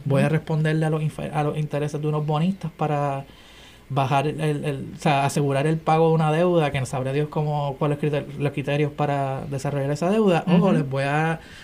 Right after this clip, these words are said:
Speaker 1: hacer un plan para que el estilo de vida y las aspiraciones del pueblo, pues, puedan seguir siendo mientras las otras cosas, pues, también se mitigan?
Speaker 2: Ujú.
Speaker 1: O sea, que es una cuestión de prioridades, este, de tiempo, de
Speaker 2: Ujú.
Speaker 1: estrategia. O sea, la,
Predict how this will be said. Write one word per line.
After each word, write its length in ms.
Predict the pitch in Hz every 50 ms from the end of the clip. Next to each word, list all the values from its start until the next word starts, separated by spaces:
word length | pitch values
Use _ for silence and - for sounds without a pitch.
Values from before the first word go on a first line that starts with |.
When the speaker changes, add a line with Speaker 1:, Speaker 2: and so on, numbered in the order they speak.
| - - - - -
Speaker 1:
hacer 260 | 143 - - 151 160
un 100 | 165 165
plan 480 | - - 202 214 208 190 175 170 170 165 -
para 240 | 156 151 143 139
que 280 | - 143 139 131 131 127 - 139
el 60 | 139 135
estilo 400 | 127 - - 151 156 170 175 175
de 100 | 180 170
vida 400 | 170 180 185 180 175 165 160 156 165
y 40 | 156
las 140 | 151 151
aspiraciones 540 | 147 147 - 156 147 143 - 151 147 156 151
del 100 | 160 160
pueblo, 500 | 160 160 - 208 214 220 208 190 170 160
pues, 320 | 156 147 139 131 - - -
puedan 280 | - 147 139 139 151 156
seguir 360 | 156 - 165 165 165 165 160
siendo 420 | - - 190 196 208 202 185 170 156
mientras 560 | 147 156 196 226 233 226 202 185 175 165 -
las 140 | 160 120 135
otras 240 | 139 - - 156
cosas, 300 | - - 202 208 208 196 -
pues, 100 | - - -
también 240 | 135 131 139 147 151
se 160 | - 180 170
mitigan? 480 | 165 143 - 147 151 147 143 131 131 -
Speaker 2:
Ujú. 440 | 185 175 180 180 170 175 180 190 233
Speaker 1:
O 20 | -
sea, 140 | - 147
que 80 | - 143
es 40 | 143
una 120 | 147 170
cuestión 300 | 165 202 196 - 214 202
de 100 | 214 202
prioridades, 760 | 208 185 170 160 151 139 139 151 180 208 202 185 185 190 190 196 - - -
este, 580 | 175 131 - - - 147 143 139 135 131 127 - - - - - - - -
de 140 | 156 143 131
tiempo, 560 | 143 139 143 160 185 196 190 - 165 170 170
de 80 | 147
Speaker 2:
Ujú. 100 | 143 - 160
Speaker 1:
estrategia. 600 | 156 139 135 147 143 160 180 190 175 160 165 160 - - - -
O 40 | -
sea, 280 | - 160 151 139 135 131 127 - - - - - - - - -
la, 380 | 151 143 139 131 131 131 127